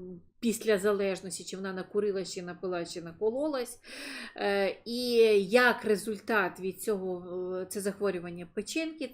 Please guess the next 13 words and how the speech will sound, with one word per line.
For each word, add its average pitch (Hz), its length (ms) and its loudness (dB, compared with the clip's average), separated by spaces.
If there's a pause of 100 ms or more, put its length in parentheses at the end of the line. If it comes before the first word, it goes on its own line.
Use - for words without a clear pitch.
це 180 100 -4
підшлункова, 240 1000 -2 (560)
е, 196 440 0
і 226 440 0
як 240 380 4
сама 214 320 0
енергія 185 560 0
ви-, 190 460 -2
е, 180 420 0
веліла, 196 540 2
це 185 500 -4 (340)
венеричні 254 840 4
захворювання, 208 1080 -4